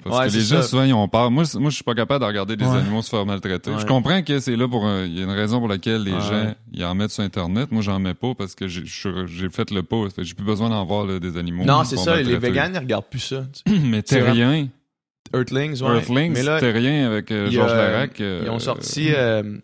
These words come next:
Speaker 2: c'est Joaquin Phoenix qui le narre en, en anglais. Puis là, ils viennent
Speaker 3: Ok.
Speaker 2: de sortir un autre qui s'appelle Dominion.
Speaker 1: Ah ouais,
Speaker 2: Et
Speaker 1: j'en
Speaker 2: comme
Speaker 1: entendu
Speaker 2: c'est
Speaker 1: parler,
Speaker 2: Joaquin
Speaker 1: mais
Speaker 2: Phoenix qui sort ça aussi, c'est comme Terrien, mais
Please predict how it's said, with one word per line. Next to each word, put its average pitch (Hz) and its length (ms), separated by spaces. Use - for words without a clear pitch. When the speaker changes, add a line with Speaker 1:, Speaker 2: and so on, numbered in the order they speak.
Speaker 2:
c'est 120 300
Joaquin 131 300
Phoenix 135 340
qui 123 120
le 117 60
narre 143 240
en, 117 200
en 113 240
anglais. 113 360
Puis 135 80
là, 143 80
ils 139 40
viennent 151 140
Speaker 3:
Ok. 143 60
Speaker 2:
de 156 40
sortir 143 240
un 120 140
autre 156 140
qui - 80
s'appelle 123 260
Dominion. 131 520
Speaker 1:
Ah 120 180
ouais, 131 160
Speaker 2:
Et - 20
Speaker 1:
j'en 120 140
Speaker 2:
comme 131 140
Speaker 1:
entendu 101 80
Speaker 2:
c'est 131 140
Speaker 1:
parler, 120 220
Speaker 2:
Joaquin 123 260
Speaker 1:
mais 131 60
Speaker 2:
Phoenix 139 300
qui - 60
sort 120 220
ça 127 100
aussi, 147 280
c'est 123 160
comme 139 280
Terrien, 131 540
mais 123 380